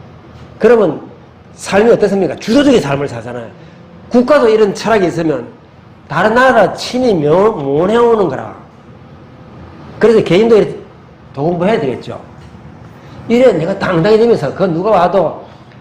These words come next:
다른 사람이 함부로 안 본다니까. 그러면 나는 내가 바로 쓰면 가정도 바로 쓰고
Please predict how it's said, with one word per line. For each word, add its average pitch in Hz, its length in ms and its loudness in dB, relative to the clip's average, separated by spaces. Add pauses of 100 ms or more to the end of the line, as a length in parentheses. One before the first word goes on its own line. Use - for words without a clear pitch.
(180)
다른 170 220 -2
사람이 226 240 2
함부로 240 360 0
안 131 100 -4
본다니까. 190 380 -2
그러면 202 340 0 (440)
나는 226 360 4
내가 185 220 2
바로 190 220 2
쓰면 196 320 0
가정도 180 340 -2
바로 147 180 -2
쓰고 135 480 -2